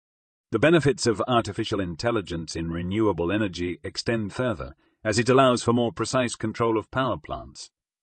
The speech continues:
This newfound accuracy is particularly crucial for plants with long ramp-up times,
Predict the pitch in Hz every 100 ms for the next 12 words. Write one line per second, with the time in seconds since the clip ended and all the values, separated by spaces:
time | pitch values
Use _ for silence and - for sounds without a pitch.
0 | _ - 147 143 208 180 175 160 151 143
1 | - 143 - - 73 - - - 143 -
2 | 101 92 90 - 113 - - 80 - 98
3 | 92 - - 92 92 92 85 95 85 82
4 | 78 - 90 87 90 87